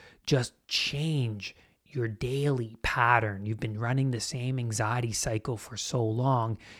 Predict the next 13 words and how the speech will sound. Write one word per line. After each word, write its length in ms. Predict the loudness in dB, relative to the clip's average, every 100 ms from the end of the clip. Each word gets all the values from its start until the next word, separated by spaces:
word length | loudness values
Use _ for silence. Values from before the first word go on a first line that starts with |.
| -12
you 80 | 2
jump 260 | 4 4
into 240 | 0 2 0
a 60 |
cold 280 | 2 0 0
shower, 340 | 2 4 4
what 140 | 4 2
happens? 560 | 2 0 0 -2 -4 -10 -20 -20 _
All 180 | 4 6
you 120 | 6
think 200 | 4 2
about 260 | 4 4 6
is, 180 | 4